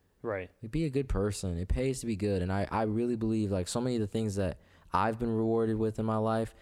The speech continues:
Speaker 2: is because you put a certain energy out and it comes back to you, you know?
Speaker 1: Most
Speaker 2: It really
Speaker 1: definitely.
Speaker 2: does. It really comes back to you in one way or the other, whether it's opportunities or friendships or, you know, favors, whatever. Like, just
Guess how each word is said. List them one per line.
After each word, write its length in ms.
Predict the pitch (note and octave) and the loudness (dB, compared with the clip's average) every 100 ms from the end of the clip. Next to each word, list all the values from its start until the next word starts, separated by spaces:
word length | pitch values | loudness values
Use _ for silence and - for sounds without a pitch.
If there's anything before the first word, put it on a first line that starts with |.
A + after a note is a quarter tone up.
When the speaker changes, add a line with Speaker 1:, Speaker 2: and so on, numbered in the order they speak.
| - | -8
Speaker 2:
is 140 | A2+ G#2 | -4 -2
because 460 | G#2 A2+ G2+ F#2 | -2 0 0 0
you 60 | G2 | -2
put 300 | - A2+ G#2 | 0 0 0
a 40 | G2 | -2
certain 240 | - G2+ | 0 0
energy 380 | G2+ G#2 G2+ G#2+ | 0 0 0 0
out 280 | G#2+ A2 - - _ - | 2 0 -4 -14 _ -8
and 80 | B2 | -4
it 60 | |
comes 220 | A#2+ D#3 C3 | -2 -2 0
back 260 | G2 B2+ | -2 -2
to 100 | - F#2+ | -4 -4
you, 220 | F2 F2 - _ _ _ | -4 -8 -16 _ _ _
you 80 | G2 | -2
know? 260 | G#2 A2+ A2 _ _ _ _ _ _ - - - - - | 0 -2 -6 _ _ _ _ _ _ -20 -20 -20 -20 -8
Speaker 1:
Most 140 | A#2+ F#2+ | -2 0
Speaker 2:
It 40 | |
really 200 | G#2 B2 | 2 2
Speaker 1:
definitely. 200 | G2 A2 | 2 2
Speaker 2:
does. 100 | G2 | 0
It 60 | F2 | 0
really 220 | G2 A#2 | 0 0
comes 240 | A2 A2 G2 | 0 -2 -2
back 320 | F#2+ G2+ G#2 | 0 0 -2
to 100 | - | -4
you 280 | F#2 F2+ F2 - - | -4 -4 -6 -12 -8
in 180 | F2+ F#2+ | -2 0
one 200 | G2+ A2+ | 0 2
way 120 | A2+ | 2
or 80 | A2 | 2
the 160 | G#2 G#2 | 2 2
other, 200 | G#2 F#2 | 2 0
whether 240 | F#2+ F#2+ F#2+ | 2 2 0
it's 180 | - - | -4 -4
opportunities 880 | F2 F2+ - - A#2 A2+ A2+ A2 G2 | -2 -2 -4 -2 -2 0 2 0 0
or 60 | E2+ | -4
friendships 720 | - A2 A2 G#2+ A2 G#2+ - F#2 | -2 -2 -2 0 0 0 0 0
or, 240 | E2+ E2+ - - - | 0 0 -6 -16 -4
you 100 | F#2+ | 0
know, 360 | F#2+ F#2+ F#2+ - _ _ _ _ _ _ _ _ | 2 0 -2 -8 _ _ _ _ _ _ _ _
favors, 680 | - A2 A#2+ A2 G#2+ G#2 G2 | 0 2 2 2 2 0 0
whatever. 500 | G2 A#2+ C#3 G#2 D#2 | 0 2 2 2 0
Like, 280 | D#2+ D#2+ D#2+ | 0 0 -2
just 240 | - A#2 | -4 -8